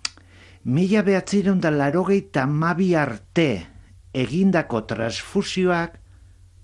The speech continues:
ez dira seguruak. Mila behatzireun da laurogeita hamabi atzo zan. Ordu arte jende asko dago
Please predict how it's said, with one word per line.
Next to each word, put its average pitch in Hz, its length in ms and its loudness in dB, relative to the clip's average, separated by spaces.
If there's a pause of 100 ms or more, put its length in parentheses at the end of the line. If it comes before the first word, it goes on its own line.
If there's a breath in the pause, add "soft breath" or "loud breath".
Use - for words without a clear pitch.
(380)
ez 104 100 -10
dira 160 220 -6
seguruak. 104 600 -8 (1900)
Mila 95 280 -8
behatzireun 131 480 -6
da 139 80 -4
laurogeita 139 480 -4
hamabi 151 320 -4
atzo 160 280 -6
zan. 139 380 -8 (1400 soft breath)
Ordu 98 320 -8
arte 135 240 -6
jende 208 320 2
asko 117 320 -4
dago 98 320 -4